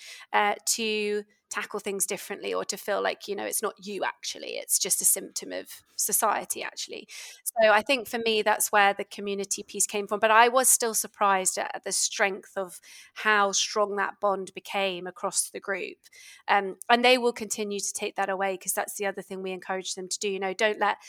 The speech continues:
just because this cohort this year has come to an end, don't let that be the end of your relationships and your bonds, um, because they, and that kind of openness and transparency,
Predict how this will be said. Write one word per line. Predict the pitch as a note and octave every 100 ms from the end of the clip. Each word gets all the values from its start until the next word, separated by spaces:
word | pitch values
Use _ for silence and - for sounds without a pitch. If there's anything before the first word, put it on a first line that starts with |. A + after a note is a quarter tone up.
| - -
just | A#3 -
because | A3+ A3 G3+
this | G#3+ F#3+
cohort | - G3+ G3 G3+ G3+ -
this | G3 -
year | G#3 G3+
has | F#3+ -
come | G3 F3+
to | G3
an | G3
end, | G3+ - - - - - -
don't | A3+ G#3
let | G#3+ -
that | - -
be | G3
the | G3
end | G3 G3
of | F#3 G3+
your | F#3+
relationships | F#3+ F#3+ F#3+ - G3+ A#3 -
and | G3+
your | G3 F#3
bonds, | G3+ F#3+ F#3 G3 A3 - - - - G#3
um, | G3 F#3+
because | G#3 - G3+ -
they, | A3 G#3+ G#3 G3+ G#3 - - _
and | G#3+
that | A3+ -
kind | A#3
of | G#3+ -
openness | G#3+ G#3 - G3+ F#3 -
and | F#3
transparency, | - F#3+ - G3+ G3 G#3 - - - -